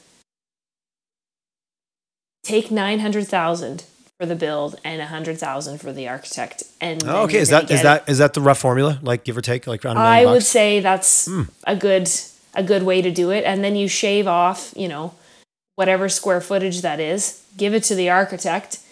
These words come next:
Speaker 2: Yeah, yeah.
Speaker 1: And you don't need the space because they'll design a more efficient space anyways.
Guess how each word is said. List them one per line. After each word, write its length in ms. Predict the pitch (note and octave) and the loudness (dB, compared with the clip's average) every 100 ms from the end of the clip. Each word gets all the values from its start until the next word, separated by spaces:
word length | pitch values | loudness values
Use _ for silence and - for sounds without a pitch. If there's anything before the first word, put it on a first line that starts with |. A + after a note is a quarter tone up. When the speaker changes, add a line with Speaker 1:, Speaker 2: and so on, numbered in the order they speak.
| - | -12
Speaker 2:
Yeah, 120 | G2+ F#2+ | -10 -8
yeah. 160 | F2+ | -6
Speaker 1:
And 560 | F#3+ F#3 F3+ F3+ F3+ F3+ | -2 -2 0 0 -2 -2
you 80 | F#3+ | -2
don't 240 | G3 F#3 | -2 -2
need 240 | F#3+ G3 F3 | -2 -2 -2
the 80 | |
space 380 | F3+ - F3+ E3+ | -4 -2 -4 -4
because 340 | - F#3 F3+ E3+ | -8 -8 -8 -6
they'll 140 | E3+ | -8
design 380 | E3+ E3+ D#3+ E3+ | -6 -8 -6 -6
a 20 | |
more 220 | E3+ E3 E3+ | -6 -6 -8
efficient 380 | E3 F3 F#3 | -8 -8 -8
space 340 | F3 F3 D#3+ G#3+ | -8 -6 -6 -2
anyways. 600 | C4+ B3 E3 - - - | 0 0 -2 -6 -10 -12